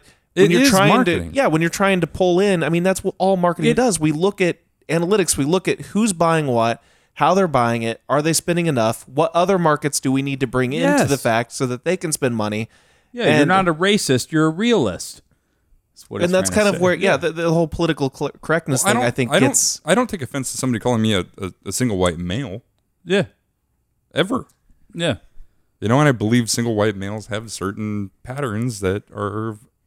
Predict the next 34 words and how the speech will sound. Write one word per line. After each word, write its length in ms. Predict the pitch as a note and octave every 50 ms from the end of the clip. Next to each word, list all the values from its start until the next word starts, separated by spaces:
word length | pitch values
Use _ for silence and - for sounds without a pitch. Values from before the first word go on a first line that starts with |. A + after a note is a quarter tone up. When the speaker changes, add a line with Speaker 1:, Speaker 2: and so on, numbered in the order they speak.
| _ _ _ _ A#2
Speaker 2:
indicative 580 | A2 F#2+ - G#2 G2+ - - G2 G#2 B2+ A#2+
of 220 | G#2 A2 A2 G#2+ -
single 460 | - G2+ G#2+ G#2+ G#2+ A2 G#2+ G2+ - _ _ _ _ _ _ _ _ _ _ - - _
white 540 | _ - G#2 G#2 G#2 G#2 G#2+ G#2 G#2 G#2 - - _ _ _ -
males. 560 | - A2+ A2 A#2 B2 C#3+ E3 D#3+ A#2+ F2+ E2+
Speaker 3:
Everything 800 | D#3 E3 E3+ D3 D#3+ E3 D#3 C#3+ C3 - D3 C#3 C3 B2 A#2 A2+
has 340 | G#2 G2 A2+ A2 G#2+ G2+ -
patterns. 640 | - - G2 F2 E2+ - - - - G#2+ - - - -
Speaker 2:
Yeah, 200 | A3 G#3 C#3+ F#2+ - _ _ -
everything 380 | D#3+ E3 D3+ C3+ B2 G#2 F#2 G2
does. 360 | B2+ D3 C#3 A2 G#2 G#2 A2+
And 200 | - C#3 D#3+ F#3
there 100 | G#3 G#3+
are 160 | A3 G#3+ F#3+
anomalies, 680 | E3+ C#3 G#2+ F#2+ F#2 F#2 F#2+ F#2+ G2 A#2+ C#3+ D#3 -
and 120 | B2 G#2+ G#2
there 100 | A2 A#2
are 140 | A#2+ B2 A2+
Speaker 3:
Yeah. 100 | C#3 E3+
Speaker 2:
differences, 520 | F#3 B2 F#2+ F2+ F2+ - A#2+ C3+ D3+ C#3+ A#2
and 180 | A2 G#2+ G#2+
there 120 | G#2 G#2 G2+
are, 300 | G#2 G2+ G2+ G2+ G2+ G2
I 40 | G2+
mean, 240 | G#2 G#2+ G#2 G2+ G2+ G#2+
I 60 | A2+
mean, 200 | A2+ A2+ G#2+ G2+ - -
I, 200 | - C3+ D3 - -
I 60 | C#3
mean, 160 | C#3+ D3 C#3+
I 140 | C#3+ E3+ F#3
grew 300 | D#3 D3 D#3+ E3 D#3 D3+
up 180 | D3+ D3 - _ _ _ _ _ _ _
in, 340 | - B2 A#2+ A#2 A2+ A2 G#2